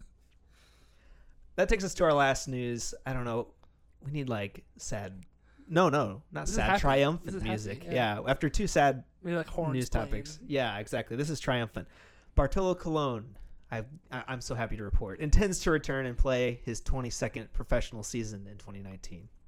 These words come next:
Speaker 2: And this is on the back, of course, of his legendary, was that Kingsford charcoal
Speaker 1: <laughs> Oh,
Speaker 2: commercial?
Speaker 1: gosh, that was, that was gold.
Speaker 2: <laughs> If you haven't seen it, you have to look it up. It's just, I've been Bartolo Colon commercial.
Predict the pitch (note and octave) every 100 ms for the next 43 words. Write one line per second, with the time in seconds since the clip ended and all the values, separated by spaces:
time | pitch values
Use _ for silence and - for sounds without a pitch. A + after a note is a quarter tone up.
0 | - - F#3+ F#3+ F#3 F3 D3+ C#3+ D#3+ D#3+
1 | C#3+ - C#3+ D3+ C#3+ D3 C#3 - D#3+ D#3+
2 | D#3+ F3+ D#3+ D#3 D3 C#3 D3+ C#3+ - -
3 | - D#3+ D#3 E3+ D#3+ D#3 - C3 C#3+ -
4 | D#3 D#3+ E3 E3+ - - - - - A3
5 | F#3+ G3+ F#3+ C4 A3 F#3+ E3 - - A3
6 | - C4+ G#3 - - - E4 - - -
7 | - D#3 E3 D3+ C3+ C#3 C3 A#2 G#2+ -
8 | - - - F#3+ A#3 D4 - D4 C4 G#3+
9 | - - E3 - - - C4 A#3 G#3+ A3+
10 | G3 E3+ F3 D#3 D3 - D3+ - - -
11 | - - G3+ A#3 A#3+ A#3 G3 - F#3+ F#3
12 | F3 E3+ F3 C#3+ D#3+ G3+ G3